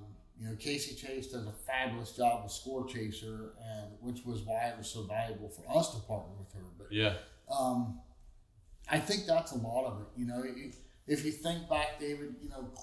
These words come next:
Speaker 1: let's go clear back to when you won your first U S Open. People didn't know about that for two or three months until the magazine came out. Now they know about it live while it's happening.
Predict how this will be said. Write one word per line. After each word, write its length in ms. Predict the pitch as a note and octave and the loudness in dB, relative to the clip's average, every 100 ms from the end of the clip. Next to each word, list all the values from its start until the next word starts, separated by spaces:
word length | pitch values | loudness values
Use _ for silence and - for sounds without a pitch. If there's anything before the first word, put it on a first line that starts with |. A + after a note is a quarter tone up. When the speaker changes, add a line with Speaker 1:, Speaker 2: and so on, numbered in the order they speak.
| - | -2
Speaker 1:
let's 200 | D#3 D3+ | 0 2
go 200 | - C#3+ | 2 2
clear 200 | - D#3+ | 4 4
back 280 | D3 C3+ - | 4 2 -2
to 60 | - | -10
when 120 | - | -8
you 180 | C3+ B2 | 0 2
won 200 | B2 B2+ | 2 -2
your 100 | B2 | -6
first 380 | - C#3+ C#3+ - | 2 2 2 -2
U 140 | C3 B2 | -2 0
S 180 | B2 C#3+ | 2 2
Open. 360 | D#3+ A#2 G#2+ - - - - - - | 2 2 -4 -6 -14 -20 -20 -18 0
People 340 | F3 G#3+ G#3+ D#3+ | 4 8 8 6
didn't 240 | A#3+ B3 | 4 2
know 280 | C3+ F3+ G3 | 4 6 6
about 280 | - - - | 2 0 -4
that 240 | - - | -6 -6
for 80 | A#2 | -8
two 200 | - D3+ | -4 -2
or 40 | C3 | 0
three 220 | C3+ A#2+ | 0 -2
months 580 | G#2+ A2 C#3 E3+ - - | 0 2 4 4 2 -2
until 220 | A2+ A2 | -4 -6
the 60 | G2+ | -4
magazine 480 | A2+ E3+ D#3+ G2+ G2 G#2+ | -2 -2 -4 -8 -10 -10
came 160 | G2 | -6
out. 280 | G2+ A2+ A#2+ | -4 -4 2
Now 340 | B2 B2+ D3+ | 2 4 4
they 160 | B2 A#2+ | 4 0
know 260 | A#2+ A#2+ A#2+ | -4 -4 0
about 260 | A#2+ A#2+ A2+ | 2 2 -2
it 120 | - A2+ | -6 -4
live 540 | A#2+ B2 C#3 B2 A2+ | 0 6 8 8 4
while 280 | A2+ - - | 0 -6 -8
it's 120 | - | -8
happening. 360 | - E3+ - | -8 -8 -10